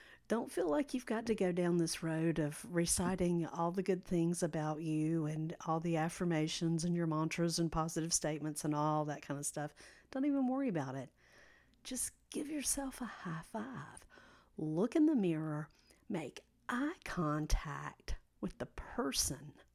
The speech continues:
in the mirror, and acknowledge yourself for you. See, that's the other thing that I think is so beautiful and so impactful about looking in the mirror and really seeing yourself.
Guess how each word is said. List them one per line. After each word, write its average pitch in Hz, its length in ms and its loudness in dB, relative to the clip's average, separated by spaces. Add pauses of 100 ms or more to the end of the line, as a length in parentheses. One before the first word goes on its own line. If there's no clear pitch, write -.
(300)
in 165 200 0
the 156 80 -4
mirror, 147 640 -4 (400)
and 202 120 2
acknowledge 202 800 0
yourself 156 520 -4
for - 200 -6
you. 170 400 -2 (280)
See, - 280 4
that's 240 520 -2
the - 260 2
other 208 280 4
thing 147 540 -4 (140)
that 190 140 4
I 180 120 4
think 185 280 2
is 170 120 2
so - 600 0
beautiful 196 580 0
and 165 100 0
so 196 200 0
impactful 180 840 -4 (440)
about 170 260 2
looking 190 400 2
in 151 120 2
the 147 60 0
mirror 175 480 0 (400)
and 175 360 -2
really 233 420 0
seeing 196 600 4
yourself. - 840 -6